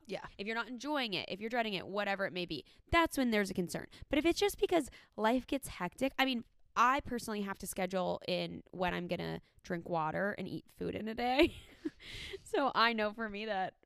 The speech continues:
Speaker 2: my basic needs can go to the wayside a lot of times when I'm really busy.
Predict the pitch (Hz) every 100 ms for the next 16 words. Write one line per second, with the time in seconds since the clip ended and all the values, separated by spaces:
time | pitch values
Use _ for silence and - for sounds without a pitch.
0 | - 202 180 175 180 175 185 - - 190
1 | 190 196 214 - - _ - - 180 175
2 | 175 _ _ _ _ - 185 180 170 160
3 | 170 180 190 208 208 214 226 220 180 170
4 | 165 180 208 220 233 247 254 320